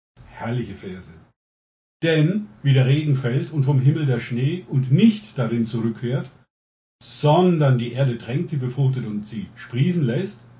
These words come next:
dass sie dem Sämann Samen gibt und Brot dem Essenden, so wird mein Wort sein, das aus meinem Mund hervorgeht. Es wird nicht leer zu mir zurückkehren, sondern es wird bewirken, was mir gefällt und ausführen, wozu ich es gesandt habe.“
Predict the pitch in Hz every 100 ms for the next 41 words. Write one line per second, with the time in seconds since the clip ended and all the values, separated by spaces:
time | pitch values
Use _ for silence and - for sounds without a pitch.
0 | - _ - 139 143 127 120 104 - 123
1 | 120 98 92 107 127 151 190 208 - 139
2 | 117 - - 131 123 - 120 104 120 120
3 | 135 202 226 - - - _ _ - 214
4 | 180 190 - 147 143 131 151 - 156 180
5 | 175 135 110 117 110 127 120 135 151 143
6 | 139 107 98 90 - - _ _ _ _
7 | - 120 127 117 - 131 214 220 - 117
8 | 117 110 117 120 120 120 120 - 131 139
9 | 175 - - - 139 131 127 - 127 131
10 | - 117 107 123 - 170 196 - - 113
11 | - 123 110 104 127 135 208 - 143 127
12 | 113 104 - 143 196 208 - 117 107 120
13 | 117 131 - 190 202 170 123 101